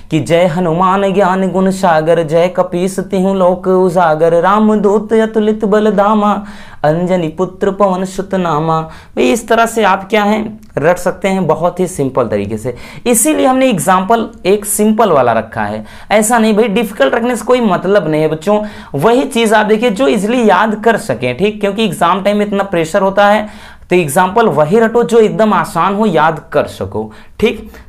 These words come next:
तो बस इसको screenshot कर लीजिए। तो बस बच्चों आज के इस वीडियो में इतना ही। उम्मीद करता हूँ वीडियो आपके लिए काफ़ी ज़्यादा हेल्पफुल रही होगी। अगर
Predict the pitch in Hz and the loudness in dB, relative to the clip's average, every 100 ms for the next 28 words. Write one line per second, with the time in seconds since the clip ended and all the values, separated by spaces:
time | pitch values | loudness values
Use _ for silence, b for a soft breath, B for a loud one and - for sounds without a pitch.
0 | - 170 160 226 - - 156 156 196 196 | -6 -2 0 0 -2 -4 -4 0 0 0
1 | - 190 190 - 202 214 - - 135 107 | -2 -2 -2 -2 -2 -2 -6 -4 -2 -2
2 | 104 98 104 107 - - - - - - | -4 -6 -8 -10 -18 -20 -20 -20 -20 -20
3 | - - - B B B B B B - | -20 -20 -20 B B B B B B -20
4 | - - - 151 185 214 220 220 208 - | -20 -20 -4 0 0 0 2 2 2 0
5 | 277 277 185 117 139 165 196 202 202 - | 0 2 0 0 2 2 2 0 0 -6
6 | 131 170 180 196 196 - 151 196 247 214 | -2 0 2 2 0 0 2 2 2 0
7 | - 196 196 180 117 143 170 170 - 175 | 2 2 2 0 0 2 2 2 -2 -4
8 | 170 - 151 - 208 151 139 147 120 127 | -2 0 0 0 -2 0 2 0 0 -4
9 | 127 151 135 98 92 98 135 165 160 185 | -2 -2 -2 -4 -4 -2 0 0 0 -2
10 | B B B 160 175 | B B B 0 0